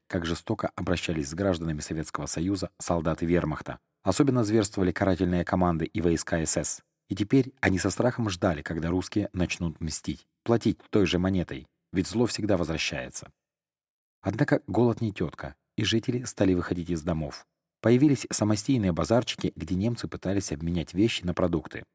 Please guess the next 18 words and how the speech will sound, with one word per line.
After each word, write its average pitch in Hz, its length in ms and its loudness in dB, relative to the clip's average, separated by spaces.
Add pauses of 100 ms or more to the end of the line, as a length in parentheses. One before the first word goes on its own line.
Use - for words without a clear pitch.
(260)
Наше 123 240 2
командование, 110 640 0
чтобы 101 260 0
не 104 80 2
допустить - 560 -2
голода, 95 520 0
выставило 85 580 -2
в - 80 -20
каждом 90 340 0
районе 107 360 2
города 76 480 -2
полевые 92 380 2
кухни, 85 460 0 (140)
где 90 160 0
бесплатно 92 540 0
раздавали 87 420 0
всем 78 260 -6
жителям 104 400 -2